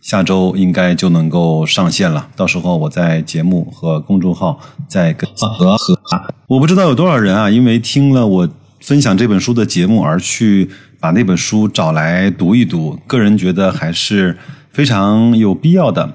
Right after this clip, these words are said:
那我们今天呢，就迅速来进入它的第三个困境以及破解之道。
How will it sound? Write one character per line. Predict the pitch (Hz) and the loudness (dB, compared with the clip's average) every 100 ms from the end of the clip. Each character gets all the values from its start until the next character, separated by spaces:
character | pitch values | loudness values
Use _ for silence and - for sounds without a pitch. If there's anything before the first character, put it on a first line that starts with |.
| - | -2
那 | 113 | 0
我 | |
们 | 92 85 | 2 2
今 | 117 | 0
天 | 117 120 | 2 2
呢， | 110 | 0
就 | 92 104 98 | 0 -2 0
迅 | - 107 | 0 0
速 | 104 | 0
来 | 90 90 | 0 0
进 | 120 113 | 0 2
入 | 104 101 87 - - _ | 2 2 0 -6 -20 _
它 | - 110 | -6 -2
的 | 107 98 95 | 0 0 0
第 | - 117 | 0 -2
三 | - 123 131 147 | 0 0 2 2
个 | 127 104 85 65 - _ _ _ _ | 2 2 0 -4 -14 _ _ _ _
困 | - 127 | -2 0
境 | 101 104 85 | 2 2 0
以 | 95 | 0
及 | 87 87 87 85 - | -2 -2 -2 -2 -4
破 | 123 110 | -2 0
解 | 80 - 85 78 62 - | 0 -4 -4 -4 -6 -10
之 | - - | -6 -4
道。 | - 104 - | -2 -2 -4